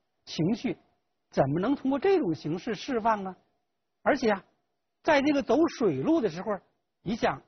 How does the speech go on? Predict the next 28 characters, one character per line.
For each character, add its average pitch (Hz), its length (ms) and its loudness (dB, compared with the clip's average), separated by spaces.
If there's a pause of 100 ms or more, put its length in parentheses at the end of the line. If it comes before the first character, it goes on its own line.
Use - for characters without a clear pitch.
(140)
阳 185 180 2 (200)
春 254 240 -4
三 254 260 0
月， 262 220 -4 (400)
北 151 240 0
方 208 240 0
还 202 140 0
春 311 460 0
寒 175 200 -4
料 226 260 -2
峭， 262 260 -6 (800)
温 190 200 2
度 294 160 4
很 127 180 -6
低 277 220 -2
呢， 247 100 -2 (840)
所 240 180 2
以 95 140 -4 (480)
这 175 100 0
皇 147 320 -2
后 202 140 0
不 175 260 -4
幸 196 460 -4
感 160 420 -2
染 151 220 -6
了 123 80 -14
风 175 340 -6
寒， 139 240 -6